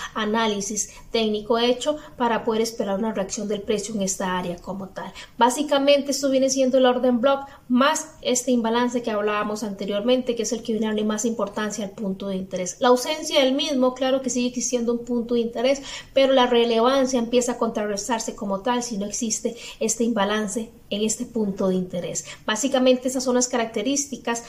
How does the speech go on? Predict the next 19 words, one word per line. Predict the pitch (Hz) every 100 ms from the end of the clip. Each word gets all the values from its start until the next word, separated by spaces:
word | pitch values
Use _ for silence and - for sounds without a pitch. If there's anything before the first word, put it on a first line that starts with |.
| -
para | - 202 208
el |
orden | 208 214 220
block | 262 277 -
con | 254 240
imbalance | 254 233 202 190 190 190
que | 208 202
deberían | 190 185 180
de | 185
presentar. | 190 233 220 220 294 277
Si | - 262
es | 247
de | 247
luego | 254 254
también | 254 240 262 269
que | 262
exista, | - 285 269 262
ojalá, | 247 254 277 294 -
acá | 233 - 277